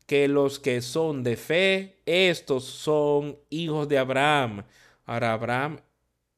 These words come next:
fue antes incluso de la ley, pero estaba ahí y Dios estaba mostrando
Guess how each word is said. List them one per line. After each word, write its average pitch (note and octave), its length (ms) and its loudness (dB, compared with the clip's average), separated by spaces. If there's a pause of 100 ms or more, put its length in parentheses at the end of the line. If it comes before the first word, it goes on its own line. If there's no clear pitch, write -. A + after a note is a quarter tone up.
(400)
fue C3 380 -4
antes D#3+ 520 -4
incluso D#3+ 500 -6
de D3+ 100 -2
la C#3+ 140 0
ley, C#3+ 560 0 (720)
pero B2 200 -2
estaba D3 640 -2
ahí C3 480 0
y C3 140 -4
Dios D3 460 -2 (140)
estaba D#3+ 440 0
mostrando B2+ 720 -4